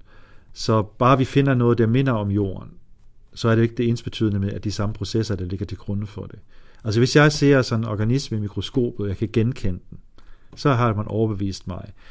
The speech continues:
Men så længe man kun har, øh, forskellige isotopsammensætninger, og vi, vi ikke rigtig, vi, vi, vi kender jo også, selv, selv processerne her på jorden har vi jo ikke fuldt forstået,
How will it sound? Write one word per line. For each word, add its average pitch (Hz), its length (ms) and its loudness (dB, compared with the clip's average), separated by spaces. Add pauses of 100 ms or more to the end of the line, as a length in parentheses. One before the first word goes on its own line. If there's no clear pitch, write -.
(180)
Men 110 120 -2
så 98 100 2
længe 139 220 6
man 123 140 2
kun 143 240 0
har, 117 380 -2 (380)
øh, 107 340 -4
forskellige 123 400 2
isotopsammensætninger, 110 1500 0 (320)
og 104 220 -6
vi, 113 120 4
vi 107 120 0
ikke 131 180 2
rigtig, 117 260 0
vi, 120 240 -4
vi, 110 220 -2
vi 110 180 -2
kender 147 320 2
jo 113 180 4
også, 120 340 -4
selv, 147 280 4
selv 143 200 4
processerne 131 500 0
her 117 80 0
på 110 140 -2
jorden 113 320 0
har 107 120 -2
vi 101 100 -2
jo 113 60 4
ikke 120 120 -2
fuldt 143 200 2
forstået, 101 480 -4